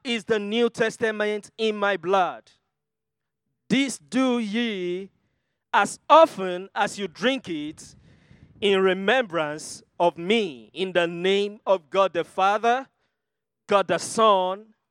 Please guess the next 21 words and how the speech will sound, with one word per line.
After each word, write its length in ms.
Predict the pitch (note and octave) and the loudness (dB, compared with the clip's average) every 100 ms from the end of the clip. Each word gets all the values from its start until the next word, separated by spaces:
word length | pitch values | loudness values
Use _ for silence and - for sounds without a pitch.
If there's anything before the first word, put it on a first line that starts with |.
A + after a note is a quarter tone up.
| _ - | _ -8
and 180 | F3+ D3+ | -6 0
God 180 | F3 | 0
the 120 | D#3+ D3+ | 0 -4
Holy 320 | D#3+ D#3+ D#3 | -2 -4 -6
Spirit. 680 | - D3+ C3 G#2+ _ - _ _ _ - | -8 -10 -10 -14 _ -20 _ _ _ -14
Amen." 420 | D3 C#3+ D3 C3 G#2+ _ _ _ _ _ - | -10 -8 -8 -12 -16 _ _ _ _ _ -20
Please 160 | D3 | -20
take 180 | - D3+ | -18 -14
the 100 | C#3+ | -12
wine. 220 | B2+ A2 _ _ _ _ _ | -12 -14 _ _ _ _ _
Heavenly 300 | A#3 A#3 B3 | -4 -2 -4
Father, 440 | - A3+ A3 G#3+ | 0 2 2 2
we 360 | G#3+ G3+ G3 F3 | 0 -2 -6 -8
thank 440 | - A#3+ A#3 A3+ | -8 -4 -4 -4
you 160 | A3+ A3 | -6 -6
for 220 | - F#3 | -4 -4
feeding 480 | - - A#3 A3+ A3+ | -4 -8 -6 -2 0
us 640 | G#3+ A#3+ A#3 - - - _ _ _ _ _ _ _ _ | 2 0 -4 -16 -18 -20 _ _ _ _ _ _ _ _
with 380 | D3 B3 A#3 | -4 -4 -4
your 180 | G#3 G#3 | -2 -2
word, 480 | F#3 G3+ A3 B3+ B3+ | 2 0 0 -2 -8